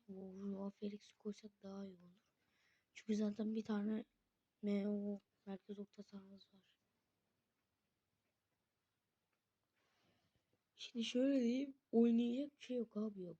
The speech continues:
Ballon d'Or. Aa bak, Ballon d'Or açılmıştır. İkinci haftadaydık. Ben bu sağ tarafı seçtim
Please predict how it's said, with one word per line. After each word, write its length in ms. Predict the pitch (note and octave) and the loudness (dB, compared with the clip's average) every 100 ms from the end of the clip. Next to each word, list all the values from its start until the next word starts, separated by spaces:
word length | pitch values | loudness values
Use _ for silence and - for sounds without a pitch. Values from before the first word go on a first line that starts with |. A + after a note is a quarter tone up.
| F#3+ | -4
Ballon 340 | G3 A3+ A#3 | 0 2 2
d'Or. 140 | A#3+ A#3+ _ _ _ _ | 0 -4 _ _ _ _
Aa 220 | A3 A3+ G#3+ | 6 8 6
bak, 260 | G#3 - | 4 -4
Ballon 240 | G3 F#3+ G3 | -10 -8 -2
d'Or 120 | G3+ | -2
açılmıştır. 600 | G3 G3 G3+ G#3 - _ _ _ _ _ _ _ _ _ _ _ - - - - _ _ _ _ _ _ _ _ _ _ _ _ _ _ - | -2 -6 -6 -6 -12 _ _ _ _ _ _ _ _ _ _ _ -20 -18 -18 -20 _ _ _ _ _ _ _ _ _ _ _ _ _ _ -20
İkinci 420 | _ - G#3 G#3 | _ -4 -2 0
haftadaydık. 640 | A#3 A3+ G3+ - G3 G3 - _ _ _ _ _ _ _ _ _ _ _ _ _ _ _ _ _ _ - - _ _ _ _ _ _ _ _ | 0 -2 -12 -14 -14 -14 -20 _ _ _ _ _ _ _ _ _ _ _ _ _ _ _ _ _ _ -20 -20 _ _ _ _ _ _ _ _
Ben 140 | A#3 | 0
bu 60 | C4+ | 0
sağ 260 | - B3+ C4 | 0 0 4
tarafı 240 | C4+ C4+ | 2 2
seçtim 320 | C4+ A#3+ A3+ | -4 -8 -12